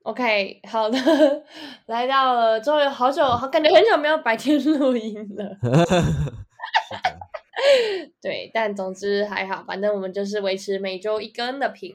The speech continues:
Speaker 1: 率。
Speaker 2: 没错。
Speaker 1: 对，我们今天也是会跟大家聊聊，就是关于最近市场上面可能因为，呃，状况很好嘛，就会跟大家讲一下，
Speaker 2: 疯狗们。
Speaker 1: <laughs> 再跟大家介绍一下可能有哪一些在疯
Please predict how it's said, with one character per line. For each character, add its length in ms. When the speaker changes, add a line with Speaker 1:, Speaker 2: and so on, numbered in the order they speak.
Speaker 1:
率。 260
Speaker 2:
没 220
错。 640
Speaker 1:
对， 160
我 40
们 120
今 120
天 80
也 140
是 80
会 80
跟 160
大 60
家 160
聊 260
聊， 240
就 140
是 180
关 240
于 180
最 160
近 200
市 180
场 180
上 200
面 160
可 140
能 300
因 140
为， 460
呃， 340
状 160
况 220
很 140
好 260
嘛， 120
就 80
会 80
跟 120
大 120
家 80
讲 100
一 20
下， 60
Speaker 2:
疯 40
狗 140
们。 360
Speaker 1:
<laughs> 20
再 80
跟 120
大 60
家 180
介 240
绍 260
一 60
下 180
可 140
能 100
有 100
哪 160
一 120
些 400
在 220
疯 200